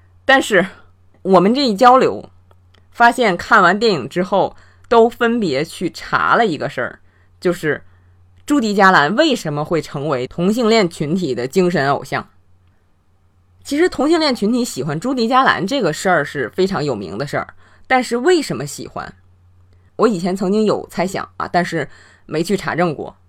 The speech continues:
《朱迪》这部片子里边儿，里边儿演到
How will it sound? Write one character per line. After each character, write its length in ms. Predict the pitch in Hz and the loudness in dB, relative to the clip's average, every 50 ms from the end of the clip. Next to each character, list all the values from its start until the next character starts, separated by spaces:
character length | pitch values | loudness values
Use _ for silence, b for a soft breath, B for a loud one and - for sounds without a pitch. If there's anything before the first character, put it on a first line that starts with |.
| _ _ _ _ _ _ _ _ _ _ _ _ _ _ _ _ _ | _ _ _ _ _ _ _ _ _ _ _ _ _ _ _ _ _
《朱 220 | - 247 262 269 | -4 0 0 0
迪》 160 | 214 185 156 180 | 0 0 -2 0
这 120 | 196 208 | 2 2
部 140 | 170 160 143 | 0 0 -4
片 240 | 139 - 165 156 143 | -4 -4 -4 -4 -4
子 80 | 147 | -6
里 100 | 127 101 | -8 -8
边 140 | - - 76 | -10 -12 -12
儿， 140 | - - - _ _ _ _ _ _ _ _ _ _ _ _ _ _ _ _ _ | -12 -14 -18 _ _ _ _ _ _ _ _ _ _ _ _ _ _ _ _ _
里 100 | - 170 | -6 -2
边 100 | 165 180 | 2 2
儿 40 | 190 | 4
演 260 | 190 180 156 - - | 4 4 2 0 0
到 320 | - 143 143 135 98 - | 0 2 2 2 -2 -4